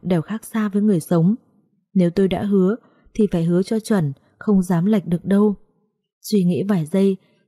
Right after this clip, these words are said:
tôi quyết định không hỏi nữa, bởi vì tôi sợ, nếu như tôi biết được là ai hại mợ, tôi sẽ không nhịn được mà kiếm người đó trả thù.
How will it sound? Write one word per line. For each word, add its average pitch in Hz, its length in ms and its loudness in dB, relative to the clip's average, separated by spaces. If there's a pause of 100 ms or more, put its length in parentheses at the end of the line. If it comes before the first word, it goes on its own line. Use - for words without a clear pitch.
tôi 208 120 0
quyết 254 140 -4
định 220 220 -2
không 214 200 -6
hỏi 190 200 -4
nữa, 180 340 -2 (360)
bởi 190 180 0
vì 165 160 0
tôi 208 200 0
sợ, 202 320 -4 (440)
nếu 185 180 4
như 190 220 2
tôi 196 160 -4
biết 233 240 -2
được 190 220 -2
là 160 100 -6
ai 208 160 -4
hại 196 220 -4
mợ, 180 240 0 (500)
tôi 196 140 2
sẽ - 140 -10
không 202 240 -4
nhịn 190 240 -2
được 170 240 -2
mà 170 140 -2
kiếm 185 220 0
người 214 140 2
đó 165 320 0
trả 190 240 -2
thù. 165 400 0